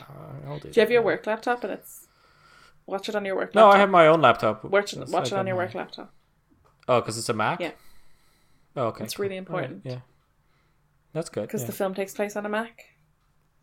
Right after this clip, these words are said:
Speaker 1: Yeah.
Speaker 2: So it's like, I found it so much more immersive because I was on a Mac when I watched it. It's great. It's so good.
Speaker 1: Yeah.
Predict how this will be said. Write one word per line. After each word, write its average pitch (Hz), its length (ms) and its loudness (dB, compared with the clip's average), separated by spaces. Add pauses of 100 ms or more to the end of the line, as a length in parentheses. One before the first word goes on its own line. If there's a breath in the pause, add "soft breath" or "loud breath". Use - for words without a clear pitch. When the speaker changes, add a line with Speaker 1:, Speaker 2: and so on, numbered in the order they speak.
(280)
Speaker 1:
Yeah. 107 280 -6 (100)
Speaker 2:
So - 180 -4
it's 185 180 -6
like, 175 280 -4
I 190 100 -2
found 185 220 -6
it - 80 -8
so 185 140 -8
much 175 200 -14
more 170 100 -12
immersive 175 460 -12
because 180 200 -14
I 147 120 -6
was - 120 -12
on - 80 -12
a - 40 -12
Mac - 220 -14
when - 80 -14
I 202 60 -14
watched - 320 -20
it. - 220 -16
It's - 120 -20
great. - 260 -16 (180)
It's - 120 -20
so 196 120 -16
good. 214 220 -18 (100)
Speaker 1:
Yeah. 117 360 -2